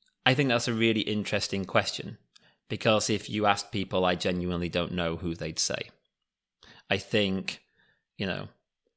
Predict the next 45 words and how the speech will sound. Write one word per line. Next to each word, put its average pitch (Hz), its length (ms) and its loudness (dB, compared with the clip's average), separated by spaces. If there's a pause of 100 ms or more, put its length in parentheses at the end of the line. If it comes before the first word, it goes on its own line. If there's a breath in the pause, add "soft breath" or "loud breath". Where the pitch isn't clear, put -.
(320)
people's 107 360 -4
relationships 95 760 0
with 92 140 -6
car 90 220 2
makers 92 580 0
is 90 160 -2
kind 87 260 -4
of 82 220 -4 (220)
a 82 360 -2 (240)
interesting 139 520 -2
one. 196 200 0 (220)
We've 92 140 -2
discussed - 380 -2
this 92 140 -2
in 87 80 0
the 87 80 -2
past, 101 360 0 (140)
the 101 100 2
mediation 98 800 4
<laughs> - 20 -8
through 92 400 -2 (400 soft breath)
dealers, 107 540 6
national 92 280 0
sales 107 380 4
organization. 98 800 2
Do 87 100 -2
you 87 100 0
really 95 200 2
have 95 200 4
a 92 80 4
relationship 92 720 2
with 90 220 -4
the 87 100 -4
kind 90 220 -2
of, 85 100 -8
with 87 120 -6
the - 100 -6
O 90 160 0
E 90 100 4
M, 101 220 4
with 101 120 -4
the - 60 -6
car 92 220 2
brand? 92 340 -2 (680)
And 110 580 4